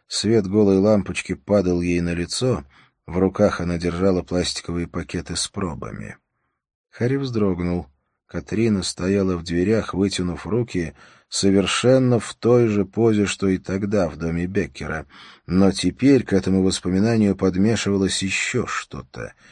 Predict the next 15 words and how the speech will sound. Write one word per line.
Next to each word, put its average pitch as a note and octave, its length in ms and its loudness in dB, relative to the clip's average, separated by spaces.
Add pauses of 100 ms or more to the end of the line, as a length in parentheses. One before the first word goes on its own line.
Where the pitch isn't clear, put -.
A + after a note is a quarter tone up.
(260)
какое-то F#2+ 420 2
другое F2+ 720 2
чувство. C2 680 -6 (1000)
«Да - 220 0
я B2 280 8
уж A2 160 4
говорил», G#2+ 640 4 (240)
пробормотал E2+ 580 -4
Харри, G2+ 320 -2
глядя E2 340 -2
на D#2+ 100 -4
розовые E2+ 400 -4
трещины D#2 540 -6
на D#2 120 -10
половицах. D2+ 760 -10